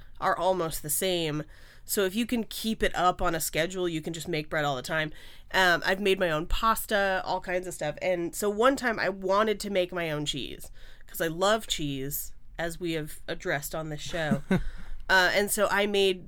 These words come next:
Speaker 1: ricotta and mozzarella, uh, 'cause ricotta is kind of a byproduct of any time you make mozzarella.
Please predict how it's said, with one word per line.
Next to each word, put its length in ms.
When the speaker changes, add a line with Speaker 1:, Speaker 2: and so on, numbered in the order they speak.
Speaker 1:
ricotta 760
and 240
mozzarella, 800
uh, 220
'cause 200
ricotta 380
is 140
kind 180
of 60
a 60
byproduct 800
of 80
any 220
time 180
you 120
make 240
mozzarella. 680